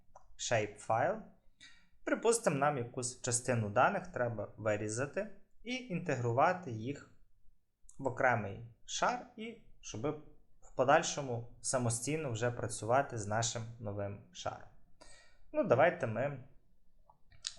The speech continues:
припустимо, виріжемо, а, з цього шару всі, а,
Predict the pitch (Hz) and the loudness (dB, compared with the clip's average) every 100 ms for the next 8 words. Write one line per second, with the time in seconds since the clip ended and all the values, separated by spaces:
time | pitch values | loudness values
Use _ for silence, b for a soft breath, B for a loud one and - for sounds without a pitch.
0 | - 123 120 180 180 156 131 104 104 131 | -10 -8 2 2 2 0 -2 0 4 4
1 | 135 120 117 113 104 117 b b b b | 4 0 0 0 -2 -6 b b b b
2 | b b - - 104 101 95 98 101 - | b b -18 -6 -2 -2 -2 -4 -10 -16
3 | _ - - _ _ - - - 120 110 | _ -20 -20 _ _ -14 -12 2 2 2
4 | 98 - - 170 202 165 - - - 151 | -4 -6 2 4 4 0 -2 -4 -2 -4
5 | 180 180 - - _ - 98 98 98 | -4 -10 -18 -20 _ -12 -8 -8 -8